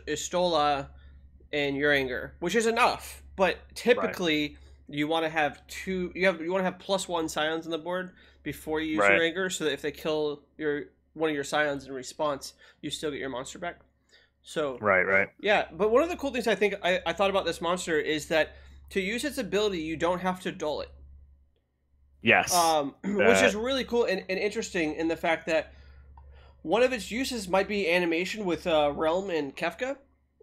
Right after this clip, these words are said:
Speaker 1: And then so
Speaker 2: Mm-hmm.
Speaker 1: while you're attacking with this, um, if they have some sort of surprise trick, like a, a Hecaton, or, or they, they have some sort of, like,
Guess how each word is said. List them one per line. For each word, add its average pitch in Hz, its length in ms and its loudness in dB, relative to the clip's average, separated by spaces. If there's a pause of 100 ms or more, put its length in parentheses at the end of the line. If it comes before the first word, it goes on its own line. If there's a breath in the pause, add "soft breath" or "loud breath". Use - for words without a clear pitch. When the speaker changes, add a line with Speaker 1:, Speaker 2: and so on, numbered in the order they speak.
Speaker 1:
And 180 120 2
then 170 100 2
so 131 260 6
Speaker 2:
Mm-hmm. 117 100 -4
Speaker 1:
while 175 160 4
you're 196 180 2
attacking 185 500 0
with 151 140 -4
this, 156 380 -6 (160)
um, 151 440 0 (1080)
if 196 160 4
they 208 100 2
have 208 120 2
some 208 160 -4
sort 202 160 -6
of - 60 -8
surprise 175 380 -2
trick, 208 240 -4
like 190 180 -4
a, 147 680 0
a 147 60 -6
Hecaton, 160 640 -2
or, 147 220 -4
or 151 180 -4
they, 156 220 -2
they 170 120 0
have 170 140 0
some 208 180 -2
sort 202 220 -2
of, 160 80 -6
like, 156 320 -4